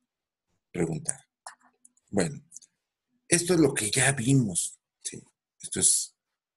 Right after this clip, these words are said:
eh, aquí están explicándonos nada más qué significa A, B, C y D.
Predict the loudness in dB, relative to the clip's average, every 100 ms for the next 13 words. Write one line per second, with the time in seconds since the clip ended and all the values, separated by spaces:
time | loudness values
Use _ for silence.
0 | _ _ -8 -6 -6 -10 -6 -4 0 2
1 | 2 0 -2 -2 0 0 0 0 0 0
2 | 0 -2 -2 0 0 0 -4 -2 0 0
3 | 0 -2 0 2 2 -2 0 0 -2